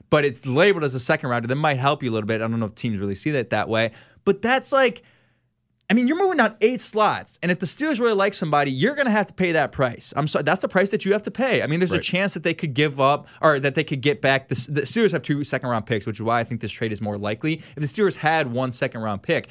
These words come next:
Speaker 1: I would say, "No way, they're just gonna trade that and, and forfeit their second-round pick to move up here. They have too many holes in their roster to afford that." But I think they've got, like, forty-eight or forty-nine as well, just, just their natural pick that,
Speaker 2: Sure.
Speaker 1: um, that they get from, you know, their record last year. So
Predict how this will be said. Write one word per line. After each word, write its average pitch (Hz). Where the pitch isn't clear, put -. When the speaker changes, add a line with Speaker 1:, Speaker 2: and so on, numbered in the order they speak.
Speaker 1:
I 117
would 117
say, 123
"No 123
way, 120
they're 110
just 104
gonna 104
trade 107
that 117
and, 107
and 120
forfeit 120
their 113
second-round 110
pick 113
to 113
move 104
up 123
here. 107
They 107
have 107
too 127
many 107
holes 107
in 107
their 107
roster 107
to 104
afford 117
that." 156
But 139
I 135
think 185
they've 180
got, 127
like, 113
forty-eight 131
or 127
forty-nine 117
as 107
well, 113
just, 120
just 117
their 110
natural 110
pick -
that, 117
Speaker 2:
Sure. 78
Speaker 1:
um, 107
that 104
they 113
get 110
from, 104
you 117
know, 104
their 104
record 117
last 107
year. 160
So 143